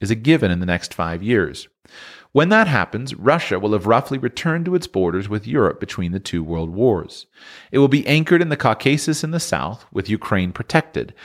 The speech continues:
and in the north its borders on the northern European plain will abut Poland and the Baltic countries. That will pose the questions of who the most powerful country in the north is and where the precise frontiers will be. The real flashpoint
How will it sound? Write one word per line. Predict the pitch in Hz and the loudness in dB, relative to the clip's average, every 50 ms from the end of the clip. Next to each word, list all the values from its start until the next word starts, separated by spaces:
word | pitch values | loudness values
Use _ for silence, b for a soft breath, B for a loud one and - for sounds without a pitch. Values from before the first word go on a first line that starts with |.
| B B B B - | B B B B -4
and | - 120 117 | 0 2 2
in | 117 117 | 2 2
the | 120 | 2
north | 123 143 175 180 160 143 - | 2 2 4 4 2 2 0
its | 135 - | -2 -4
borders | - - 107 101 98 104 104 104 | -2 0 2 4 4 4 2 0
on | 98 92 | -2 -2
the | 95 | -2
northern | 95 107 135 156 170 143 110 | -2 0 2 2 2 2 2
European | 101 98 98 95 - - - 185 175 143 117 | 2 0 0 0 -2 -4 -4 -4 -2 -4 -4
plain | - - - 73 71 76 82 92 - | -6 -8 -6 -6 -6 -6 -8 -6 -4
will | 104 104 104 | -2 0 0
abut | 98 82 123 135 - - - | 2 4 2 2 2 0 -4
Poland | - 101 85 78 78 80 87 101 - - | -4 -2 -2 0 -2 -4 -6 -8 -12 -10
and | - 87 92 92 98 104 | -6 -2 -2 0 0 0
the | 95 | 0
Baltic | 82 78 78 - - - - | 0 0 -2 -4 -8 -10 -4
countries. | - 123 120 120 117 - 92 71 - - - - _ B B B B B B B B B - | -2 -2 -2 -2 -4 -6 -8 -8 -8 -12 -20 -20 _ B B B B B B B B B -2
That | 120 120 139 160 | 0 0 2 2
will | 196 | 0
pose | 180 - 185 175 175 170 160 | 2 4 4 4 4 2 0
the | 180 | -4
questions | - - - 220 220 202 - - - 78 69 71 87 117 - - | -4 -2 0 0 0 -2 -4 -6 -8 -10 -10 -10 -10 -12 -8 -4
of | - 92 85 | -4 -4 -4
who | 85 - - - 180 170 160 139 120 | -4 -6 -2 -2 0 0 0 -2 -4
the | - 95 | -4 -4
most | 95 95 92 - - | -2 -2 -4 -4 -4
powerful | 110 95 113 120 147 143 151 147 | -4 -2 0 0 -2 -2 -6 -6
country | - - 104 98 - - 104 95 | -4 -4 -6 -4 -6 -8 -8 -8
in | 90 | -6
the | 90 87 | -6 -4
north | 92 90 90 87 - | -4 -4 -4 -2 -2
is | - 165 113 78 65 69 92 - B B B B B B B | 0 0 0 0 -2 -6 -10 -14 B B B B B B B
and | - 117 110 104 | -4 -4 -2 2
where | 101 113 120 127 | 4 4 4 4
the | 139 | 2
precise | 143 - 156 - - 87 85 85 - | 0 -2 -4 -2 0 0 0 0 -2
frontiers | - - 104 107 - - - 76 76 78 - 92 | -6 -8 -8 -8 -8 -6 -6 -6 -6 -6 -6 -6
will | 92 92 | -4 -2
be. | 127 147 139 98 - - - _ _ B B B B B B B B _ | 0 0 0 -2 -4 -8 -12 _ _ B B B B B B B B _
The | - 127 | 4 6
real | 123 147 180 190 180 151 | 6 8 6 6 4 4
flashpoint | - - 185 196 208 208 190 - - - 95 85 71 78 101 - - | 2 0 2 2 4 2 0 -2 -6 -8 -8 -6 -6 -8 -8 -12 -16